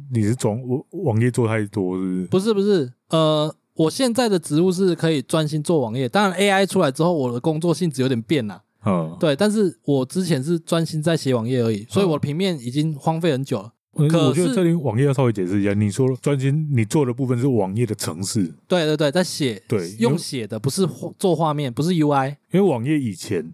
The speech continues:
Speaker 1: 现在没有了，以前是可以分的比较细，就是做U I，就是纯做画面的，
Speaker 2: 嗯。
Speaker 1: 然后跟写程式的，
Speaker 2: 嗯。
Speaker 1: 两个是分开做，最后才由那个程式端把它结合起来。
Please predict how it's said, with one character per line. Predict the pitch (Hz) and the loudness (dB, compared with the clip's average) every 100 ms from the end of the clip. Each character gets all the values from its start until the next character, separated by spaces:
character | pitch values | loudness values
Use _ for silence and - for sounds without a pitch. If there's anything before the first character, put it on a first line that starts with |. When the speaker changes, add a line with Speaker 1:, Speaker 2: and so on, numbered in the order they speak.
| - | -16
Speaker 1:
现 | - 135 | -4 0
在 | 123 | 0
没 | 107 87 | -2 -4
有 | 82 | -10
了， | 92 - | -16 -2
以 | 113 | 0
前 | 107 101 | 0 0
是 | 120 | -2
可 | 127 120 | -2 -2
以 | 98 104 - | -2 -4 -8
分 | - 110 110 117 - - | -2 0 -2 -6 -12 -6
的 | 92 | -4
比 | 90 | 0
较 | 104 | 0
细， | 95 107 85 90 | 0 -4 -6 -8
就 | - 95 | -8 -4
是 | 98 92 101 - | 0 -2 -4 -4
做 | 139 107 | -2 -2
U | 92 98 | -2 -4
I， | 90 92 | -2 -2
就 | 107 | -4
是 | 117 _ | -6 _
纯 | - 92 | -6 -4
做 | 101 113 | 0 0
画 | 95 92 | 0 -4
面 | 92 82 | -4 -8
的， | 82 139 | -8 -2
Speaker 2:
嗯。 | 123 | 0
Speaker 1:
然 | |
后 | 95 98 | 0 0
跟 | 95 95 92 101 | 0 0 0 0
写 | 104 107 | 0 -2
程 | - 82 | -2 -4
式 | 85 101 | 0 0
的， | 82 82 _ | 0 -4 _
Speaker 2:
嗯。 | 127 113 | -2 -2
Speaker 1:
两 | 85 | 0
个 | 92 87 | -2 0
是 | 110 101 - - | 0 -2 -6 -12
分 | - 98 95 | -4 -4 0
开 | 98 | -2
做， | 92 92 - _ | 0 -2 -4 _
最 | - 107 | -2 2
后 | 107 | 2
才 | 98 | 0
由 | 92 90 87 92 | 0 2 0 0
那 | 98 | 0
个 | 95 82 82 87 104 _ | -2 -4 -2 -2 -4 _
程 | - 92 | -6 -4
式 | 92 98 | -2 0
端 | 98 85 | 0 -2
把 | 85 | -6
它 | 92 | -6
结 | 87 85 | -4 0
合 | 82 | 0
起 | 85 | 0
来。 | 90 | -4